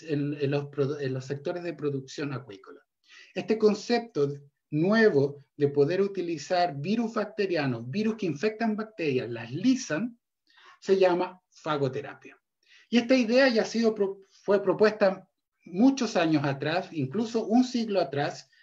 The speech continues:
pero con, como la, la, con la aparición de los antibióticos y el descubrimiento de nuevos antibióticos, esta idea de fagoterapia quedó un poco retrasada, y ahora con la idea de, y con la,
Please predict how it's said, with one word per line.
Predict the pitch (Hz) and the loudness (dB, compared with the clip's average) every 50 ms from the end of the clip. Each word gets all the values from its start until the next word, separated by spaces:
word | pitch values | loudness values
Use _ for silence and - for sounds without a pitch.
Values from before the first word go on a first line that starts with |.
| - - _ _ - | -20 -20 _ _ 2
pero | 202 196 214 208 214 | 6 8 8 8 6
con, | 226 226 233 220 214 208 - | 6 4 4 4 2 -2 -4
como | - 196 196 196 | -2 -2 0 0
la, | 196 190 185 185 | 2 2 2 2
la, | 180 175 | 2 0
con | 180 175 | 0 0
la | 170 | -2
aparición | 165 - 170 165 170 - - 233 233 233 | 0 0 -2 -2 -2 -2 0 2 2 4
de | 226 | 4
los | 226 208 | 2 2
antibióticos | 214 208 202 - 202 185 196 208 202 202 190 196 185 - 180 | 0 -2 -2 -2 -4 -2 0 2 2 2 0 -2 -4 -2 -2
y | 170 | -2
el | 165 156 | -2 -2
descubrimiento | 151 151 147 - 165 151 156 165 185 214 226 226 226 | -2 -4 -6 -4 -6 -4 -2 -2 0 -2 -2 0 0
de | 226 220 | 0 0
nuevos | 220 226 220 220 214 208 208 | 0 0 0 0 0 -2 -2
antibióticos, | 208 196 214 214 196 202 208 202 208 233 226 247 247 247 - | -4 -4 -4 -4 -2 -2 -2 -2 -4 -8 -6 -6 -6 -6 -6
esta | 214 214 - 226 | -8 -6 -4 -2
idea | 226 208 208 214 | 0 0 2 2
de | 214 202 | 0 -2
fagoterapia | 202 - - 208 208 208 208 208 202 190 208 214 214 233 220 226 | -2 -4 -6 -4 -2 -2 -2 -4 -4 -4 -6 -6 -4 -6 -4 -2
quedó | 214 214 220 | -2 0 0
un | 220 226 - | 0 0 -2
poco | 233 226 233 233 | -4 -4 -4 -2
retrasada, | 214 214 202 208 180 170 151 - - 160 151 151 180 196 - _ _ - - - - _ _ | 0 0 0 -2 -2 -6 -6 -6 -6 -6 -4 -4 -6 -6 -8 _ _ -20 -20 -20 -20 _ _
y | - 160 | -2 2
ahora | 165 170 185 202 208 196 190 | 4 6 8 8 6 6 4
con | 190 180 175 | 2 2 2
la | 170 | 2
idea | 165 151 151 190 202 196 | 0 0 0 2 2 2
de, | 180 185 175 160 151 - _ _ _ | 2 0 -2 -6 -8 -12 _ _ _
y | - 139 139 | -8 -6 -4
con | 139 147 139 | -2 0 2
la, | 143 139 139 143 139 - | 2 2 0 -2 -6 -10